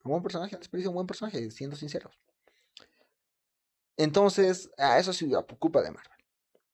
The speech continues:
Pero pienso también que este ha sido el golpe definitivo, al menos para mí,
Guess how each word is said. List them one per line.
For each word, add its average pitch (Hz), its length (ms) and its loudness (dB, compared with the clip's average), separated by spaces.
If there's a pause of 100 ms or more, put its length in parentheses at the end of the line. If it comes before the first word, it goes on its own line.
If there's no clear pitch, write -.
(1160)
Pero 208 640 6 (880)
pienso 247 320 0
también 131 580 -2 (320)
que 175 200 6
este 208 180 2
ha - 20 -2
sido 190 220 0
el 127 120 -2
golpe 165 360 4
definitivo, 123 640 -2
al 131 100 2
menos 156 180 -2
para 117 200 0
mí, 123 240 -12